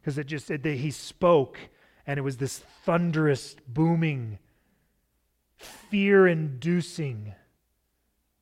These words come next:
voice of God, and they all just fell to the ground as if they were dead. And they said, "Moses, I don't wanna hear him anymore. You, you talk to that guy." <laughs>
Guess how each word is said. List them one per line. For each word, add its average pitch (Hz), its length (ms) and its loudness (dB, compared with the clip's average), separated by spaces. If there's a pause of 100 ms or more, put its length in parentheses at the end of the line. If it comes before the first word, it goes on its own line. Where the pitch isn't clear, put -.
(120)
voice 160 400 0
of 135 160 -6
God, 143 340 2
and 127 140 -4
they 127 100 -4
all 147 260 0
just 135 280 -10
fell 165 400 0
to 156 140 -10
the 139 100 -6
ground 139 420 -6
as 127 120 -8
if 135 120 -8
they 135 140 -6
were 123 140 -6
dead. 113 420 -8 (1700)
And 135 100 -10
they 131 120 -4
said, 120 200 -10
"Moses, 139 540 -6
I 131 180 -10
don't 147 100 -8
wanna 139 160 -6
hear 135 220 -4
him 120 220 -8
anymore. 117 400 -8
You, 131 240 -8
you 151 120 -8
talk 123 300 -6
to - 80 -14
that 110 180 -10
guy." - 220 -8 (320)
<laughs> - 80 -12